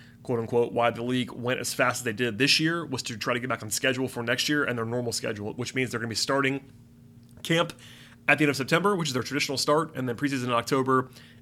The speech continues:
and so on. So the twenty-seventh of September is gonna be the, the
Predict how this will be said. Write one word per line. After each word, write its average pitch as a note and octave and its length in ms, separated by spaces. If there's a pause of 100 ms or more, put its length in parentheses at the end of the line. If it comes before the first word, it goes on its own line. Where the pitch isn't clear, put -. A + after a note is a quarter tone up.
and A#2+ 180
so B2 240
on. A2 200
So A#2+ 260 (300)
the - 60
twenty-seventh D#3 520
of C#3+ 160
September D3+ 400
is C#3+ 60
gonna C3+ 100
be B2+ 160
the, A#2 140 (120)
the A#2+ 280